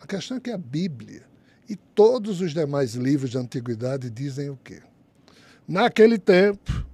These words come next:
existiam na terra dois tipos de seres. Os filhos dos homens, ou seja, os filhos dos humanos, e os filhos dos deuses. Os filhos dos humanos eram aqueles que nasciam de pai e mãe humana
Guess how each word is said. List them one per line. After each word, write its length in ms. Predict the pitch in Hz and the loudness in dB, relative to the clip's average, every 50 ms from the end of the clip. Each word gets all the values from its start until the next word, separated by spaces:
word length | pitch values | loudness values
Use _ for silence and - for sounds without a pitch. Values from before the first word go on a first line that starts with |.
| - - - | -12 -4 0
existiam 480 | 156 160 143 160 143 - - 165 160 | 2 2 2 0 -4 -2 -2 -2 0
na 160 | 151 147 135 | 0 0 -2
terra 340 | 131 - - 233 185 131 131 | -2 -4 -4 -2 -2 0 0
dois 280 | 127 135 165 175 - - | -2 -2 -2 -4 -4 -6
tipos 260 | - 170 151 - 131 | -10 -10 -10 -10 -12
de 100 | 131 151 | -12 -12
seres. 680 | - - - - 185 139 143 143 - - - - - _ _ _ _ _ _ _ _ _ _ _ _ _ _ _ _ _ _ _ - | -14 -14 -10 -10 -10 -10 -10 -12 -18 -18 -20 -20 -20 _ _ _ _ _ _ _ _ _ _ _ _ _ _ _ _ _ _ _ 0
Os 360 | - 165 160 135 - - - | 4 4 4 4 4 -4 -10
filhos 800 | - - - - - - 254 277 277 262 247 214 170 156 139 127 120 | -12 -14 -16 -14 -8 -4 -2 -2 0 0 0 0 0 0 0 0 0
dos 240 | 131 131 123 113 131 | -2 -4 -2 0 0
homens, 540 | 127 117 123 165 220 262 247 - - - - - - - | 0 0 0 -4 -8 -8 -10 -12 -14 -16 -18 -20 -20 -20
ou 80 | 131 | -16
seja, 320 | - - 135 117 107 127 143 | -12 -10 -10 -10 -8 -10 -12
os 220 | - - - - | -12 -12 -12 -6
filhos 360 | - 202 233 240 214 175 135 | -4 -2 -2 0 0 -2 -2
dos 200 | 127 139 135 127 | 0 -2 -2 0
humanos, 640 | 139 127 123 123 147 196 214 202 - - - - - _ _ _ _ _ _ _ _ _ _ _ _ _ _ _ _ _ _ _ _ _ _ _ - | -2 -2 -2 -4 -6 -6 -10 -12 -14 -16 -18 -20 -20 _ _ _ _ _ _ _ _ _ _ _ _ _ _ _ _ _ _ _ _ _ _ _ -6
e 80 | 220 | -4
os 200 | 269 - - - | -4 -4 -6 -10
filhos 300 | - 277 269 247 240 226 | -12 -10 -8 -6 -6 -4
dos 180 | 254 254 247 240 | -4 -4 -4 -4
deuses. 760 | 294 311 302 269 - - - - - - - - - - _ _ _ _ _ _ _ _ _ _ _ _ _ _ _ _ _ _ _ _ _ _ - - - | -6 -8 -8 -8 -10 -12 -14 -20 -20 -20 -20 -20 -20 -20 _ _ _ _ _ _ _ _ _ _ _ _ _ _ _ _ _ _ _ _ _ _ -20 -10 -6
Os 220 | 233 277 - - | -4 -4 -4 -2
filhos 280 | - 226 202 185 180 165 | 0 2 4 4 4 4
dos 200 | 139 147 151 170 | 4 2 0 0
humanos 540 | 240 233 214 190 180 220 240 254 269 262 196 | 0 0 2 2 2 2 2 0 0 -2 -2
eram 240 | 226 247 254 262 277 | -4 -4 -4 -6 -6
aqueles 640 | 277 - - 233 214 214 233 247 262 277 247 - - | -6 -4 0 2 2 2 2 0 -2 -6 -8 -10 -8
que 140 | - 202 185 | -6 -4 -2
nasciam 560 | 180 202 196 - - - 165 165 170 180 175 | -2 -2 -2 -4 -6 -4 -2 0 0 0 0
de 100 | 151 151 | 0 -4
pai 360 | - - - 151 151 151 151 | -2 0 2 4 6 6 4
e 40 | 139 | 2
mãe 240 | 135 131 127 135 175 | 2 0 -2 -2 -2
humana 520 | 202 202 175 190 226 262 269 277 - | -4 -4 -4 -4 -4 -6 -8 -12 -14